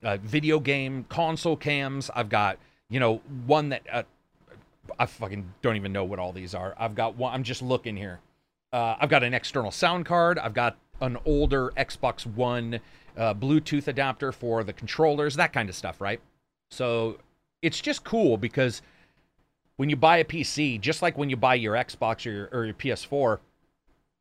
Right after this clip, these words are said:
a lot of times you don't think about U S B. And I know a lot of my friends don't think about U S B at all. They don't, eh,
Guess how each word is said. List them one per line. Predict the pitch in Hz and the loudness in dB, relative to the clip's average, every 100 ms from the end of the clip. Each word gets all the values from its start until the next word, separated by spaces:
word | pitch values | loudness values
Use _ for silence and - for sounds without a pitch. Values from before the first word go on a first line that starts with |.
| _ - | _ -4
a | |
lot | 143 185 | 4 4
of | 220 | 6
times | 226 160 | 2 4
you | 170 | 4
don't | 170 - | 4 2
think | 180 | -2
about | 196 139 110 | 2 2 2
U | 117 | 0
S | 98 | -2
B. | 117 101 | -4 -4
And | 131 | 0
I | 160 | 2
know | 180 214 | 4 2
a | |
lot | 147 170 | 2 2
of | 202 | 2
my | 170 | 0
friends | 175 180 117 | 0 0 -2
don't | 101 123 139 | -2 -2 -2
think | 165 127 | -6 -6
about | 120 107 | -6 -4
U | 127 | -4
S | - | -4
B | 127 | -2
at | 113 | 2
all. | 120 92 - | 2 0 -2
They | 120 | -4
don't, | 107 147 | 0 -2
eh, | - | 0